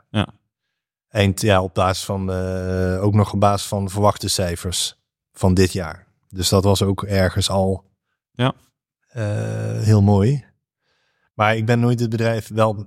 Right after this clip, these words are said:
Speaker 2: ben het wel gestart om te verkopen, maar niet om zoveel mogelijk geld te verdienen. Want als je dat, naar mijn idee, dan kun je nooit een bedrijf succesvol maken, want dat is de verkeerde motivator. Dus, eh, ik heb het nooit puur alleen om het geld gedaan, maar het, die,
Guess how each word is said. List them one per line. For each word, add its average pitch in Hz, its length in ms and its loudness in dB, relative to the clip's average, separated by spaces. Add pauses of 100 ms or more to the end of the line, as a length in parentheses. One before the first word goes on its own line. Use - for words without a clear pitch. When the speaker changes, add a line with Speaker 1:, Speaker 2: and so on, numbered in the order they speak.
(140)
Speaker 2:
ben 120 260 -4
het 117 80 2
wel 123 140 6
gestart - 380 -4
om 113 120 -6
te 101 120 -10
verkopen, 117 500 -6
maar 107 160 4
niet 110 240 4
om 110 200 2
zoveel 107 280 2
mogelijk 104 300 2
geld 107 220 -2
te 90 80 -10
verdienen. 80 300 -6
Want 92 200 -6
als 92 140 -6
je - 60 -2
dat, 98 180 0 (100)
naar 101 160 -4
mijn 101 180 2
idee, 101 200 2
dan 101 180 2
kun 107 120 0
je 104 60 4
nooit 101 240 4
een 98 120 0
bedrijf 95 260 0
succesvol 101 440 -4
maken, 98 360 -2
want 92 300 -4 (640)
dat 95 140 -4
is - 60 2
de 110 80 -2
verkeerde 104 340 2
motivator. 110 840 2
Dus, 101 280 0
eh, 98 500 -4
ik 101 100 -8
heb 98 120 -8
het 104 100 0
nooit 95 220 0
puur 104 260 4
alleen 95 260 4
om 92 60 2
het 90 120 -2
geld 101 260 -2
gedaan, 110 260 -2
maar 107 120 2
het, 101 160 -4
die, 123 100 0